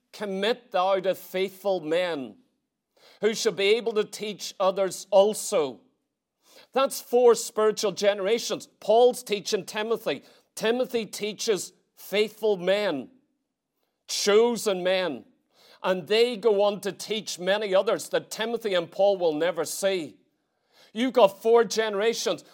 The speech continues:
Paul is telling Timothy, "Keep preaching the word of God. Keep passing it on. You have a spiritual inheritance. Make sure that next generation hear the word of God. Teach them the word of God."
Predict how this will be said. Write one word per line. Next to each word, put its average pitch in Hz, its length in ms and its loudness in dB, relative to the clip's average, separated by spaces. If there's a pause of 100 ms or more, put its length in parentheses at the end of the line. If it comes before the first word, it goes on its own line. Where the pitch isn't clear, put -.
(540)
Paul 254 500 4
is 220 260 -2
telling 233 580 0
Timothy, 220 840 -4 (1300)
"Keep 240 380 -6
preaching 226 500 -2
the 196 80 -2
word 190 300 4
of 175 80 -4
God. 165 300 0
Keep 247 360 -8
passing 226 500 -2
it 196 140 0
on. 170 320 0 (280)
You 226 260 0
have 220 180 -2
a 202 80 2
spiritual 226 760 2
inheritance. 190 720 -2 (240)
Make 226 220 0
sure 262 240 0
that 233 240 0
next 220 280 -4
generation 220 800 -2 (140)
hear 240 340 4
the 220 120 0
word 208 260 2
of 196 100 -2
God. 165 320 2 (220)
Teach - 420 -6
them 226 260 0
the 208 100 0
word 208 280 2
of 190 100 0
God." 202 420 2